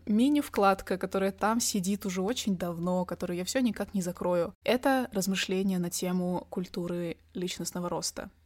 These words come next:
и культуры саморазвития. Я думаю, что в целом эта тема большая настолько,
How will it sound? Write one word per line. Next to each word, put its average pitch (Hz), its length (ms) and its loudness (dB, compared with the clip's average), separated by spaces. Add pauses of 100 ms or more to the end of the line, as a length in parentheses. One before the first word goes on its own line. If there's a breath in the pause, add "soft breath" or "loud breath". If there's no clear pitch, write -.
(100)
и 185 480 0
культуры 185 320 -6
саморазвития. 175 720 -6 (120)
Я 208 180 0
думаю, 214 320 4
что 180 720 -2 (520)
в - 120 -14
целом 185 580 2
эта 180 500 -4
тема 185 300 0
большая 185 640 -2
настолько, 202 680 -2